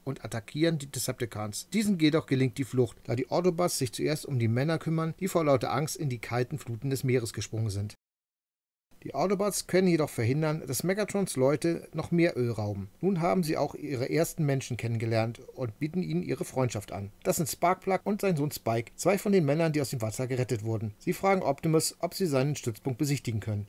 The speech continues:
Gern erlaubt er es ihnen. Hier werden die Männer Zeugen, wie sich die Roboter auf ungewöhnliche Weise in Fahrzeuge verwandeln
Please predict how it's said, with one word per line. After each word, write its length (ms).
Gern 240
erlaubt 340
er 80
es 160
ihnen. 280
Hier 160
werden 220
die 80
Männer 260
Zeugen, 560
wie 100
sich 220
die 80
Roboter 540
auf 100
ungewöhnliche 640
Weise 320
in 80
Fahrzeuge 480
verwandeln 500